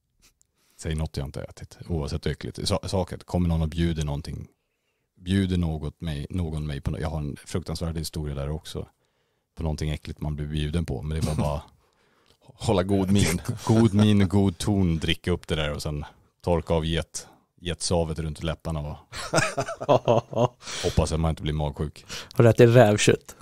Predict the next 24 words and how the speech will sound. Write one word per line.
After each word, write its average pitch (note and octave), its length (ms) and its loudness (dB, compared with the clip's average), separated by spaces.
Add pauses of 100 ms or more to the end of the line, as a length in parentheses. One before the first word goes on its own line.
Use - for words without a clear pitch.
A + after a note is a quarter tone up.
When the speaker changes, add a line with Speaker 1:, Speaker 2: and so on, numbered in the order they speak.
(760)
Speaker 1:
Det E2 140 -14
har A2 140 -4
jag G#2+ 80 -6
faktiskt E2 240 -10
aldrig D2+ 260 -6
gjort. - 180 -8
Speaker 3:
Nej, C3+ 380 6
Speaker 1:
Det G2+ 60 -2
Speaker 3:
det C#3 100 8
Speaker 1:
låter B2 200 2
segt - 420 -4
däremot. - 480 -8
Speaker 3:
det, C3+ 200 6 (120)
det C3+ 500 10
ska - 140 2
inte A#2+ 160 6
vara A#2+ 140 8
så - 120 -6
gott, D#2+ 320 -8
har - 280 -6
jag G2+ 100 -2
förstått. - 380 -10
Speaker 1:
Nej, C#3+ 200 4
nej. C3+ 240 -2